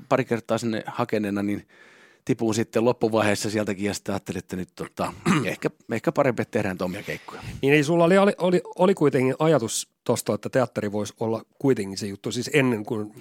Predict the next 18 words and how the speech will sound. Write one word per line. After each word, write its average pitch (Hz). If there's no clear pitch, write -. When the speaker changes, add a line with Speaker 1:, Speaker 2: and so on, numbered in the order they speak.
Speaker 2:
musa, 110
musa 117
tuli, -
niin 107
Speaker 1:
Joo, 107
ehdottomasti 113
kyllä 90
mun, 87
mun 95
vakaa, 104
vakaa 101
halu 113
oli 92
päästä -
teatterikorkeaseen, -
mutta 85
se 95
ei, 92